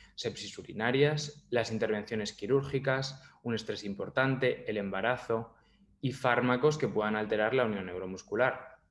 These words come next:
Como veremos posteriormente, el descenso del tratamiento, eh, en un paciente que tiene una miastenia gravis, eh,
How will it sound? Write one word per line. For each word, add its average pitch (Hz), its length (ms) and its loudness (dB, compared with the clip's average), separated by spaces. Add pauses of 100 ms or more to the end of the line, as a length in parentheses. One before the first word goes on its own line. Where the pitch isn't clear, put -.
(1600)
Como 135 160 6
veremos 131 300 6
posteriormente, 135 920 2
el 117 120 4
descenso 147 560 4
del 131 180 2
tratamiento, 123 920 2 (260)
eh, 107 340 -2
en 110 120 -2
un 117 100 0
paciente 120 800 0
que 107 160 0
tiene 110 160 -2
una 110 100 0
miastenia 104 540 -4
gravis, 107 640 -2 (640)
eh, 104 720 2